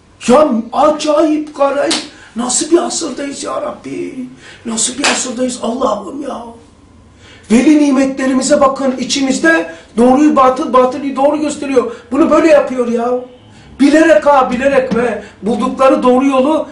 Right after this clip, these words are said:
bilerek ters gösteriyor. Adam C H P'yi bırakmış.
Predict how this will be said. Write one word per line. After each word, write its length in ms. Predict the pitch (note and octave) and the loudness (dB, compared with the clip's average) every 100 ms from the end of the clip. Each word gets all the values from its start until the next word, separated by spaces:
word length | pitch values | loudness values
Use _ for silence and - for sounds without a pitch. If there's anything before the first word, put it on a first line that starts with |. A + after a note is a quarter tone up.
| - | -4
bilerek 420 | G#3 C4 D#4+ - | -2 0 -2 -4
ters 240 | - C4+ - | -6 -6 -4
gösteriyor. 680 | B3 - C4 A#2 A2+ G2+ - - - - - - - - - - - - - | -6 -6 -6 -2 -2 -2 -8 -20 -20 -20 -20 -20 -20 -20 -20 -20 -20 -14 -4
Adam 340 | G#3+ D4+ C4+ | 2 2 2
C 160 | - D4 | 0 0
H 120 | E4+ | 0
P'yi 220 | C#4+ B3 | -2 0
bırakmış. 640 | C#4+ D#4+ D#4+ D4 C#4+ - | 2 2 2 -4 -8 -12